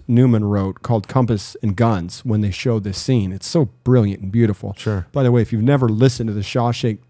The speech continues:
Speaker 1: soundtrack, listen to it. I put it on and I write,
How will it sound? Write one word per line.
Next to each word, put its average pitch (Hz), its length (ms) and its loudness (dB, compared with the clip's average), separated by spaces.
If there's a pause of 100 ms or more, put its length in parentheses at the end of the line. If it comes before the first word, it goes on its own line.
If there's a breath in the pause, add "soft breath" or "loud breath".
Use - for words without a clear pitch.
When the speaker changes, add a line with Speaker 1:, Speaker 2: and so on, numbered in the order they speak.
(120)
Speaker 1:
soundtrack, 139 760 0 (360 soft breath)
listen 123 320 2
to 101 160 -8
it. 98 160 -16
I 120 80 -4
put 143 220 4
it 123 80 2
on 117 180 0
and 92 100 -6
I 95 100 -8
write, 101 360 -4